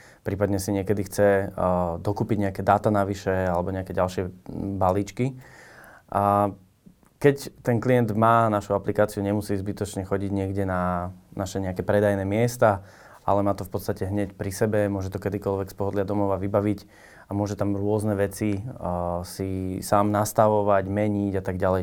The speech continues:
Čiže, eh, je to ako keby pohodlné riešenie, ktoré ušetrí aj klientovi čas a peniaze.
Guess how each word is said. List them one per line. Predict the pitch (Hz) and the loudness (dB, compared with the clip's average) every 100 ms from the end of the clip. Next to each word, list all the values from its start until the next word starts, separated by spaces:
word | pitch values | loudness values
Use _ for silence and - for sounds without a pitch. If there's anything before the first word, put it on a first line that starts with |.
| 90 | -2
Čiže, | 98 95 | -4 -4
eh, | 95 - - - - - 98 | -6 -20 -20 -20 -20 -2 2
je | 98 123 | 4 4
to | 123 117 120 - - | 4 2 -2 -10 -8
ako | - | -8
keby | - 113 | -2 0
pohodlné | 113 120 120 117 110 | 4 4 4 2 2
riešenie, | 107 107 113 104 | 2 2 0 0
ktoré | 98 104 101 101 101 | 0 0 2 2 0
ušetrí | 107 110 107 101 | 0 0 2 0
aj | |
klientovi | 98 104 101 101 | 2 -2 0 -4
čas | 95 101 95 | 0 0 0
a | 92 | -4
peniaze. | 90 90 90 | -4 -4 -6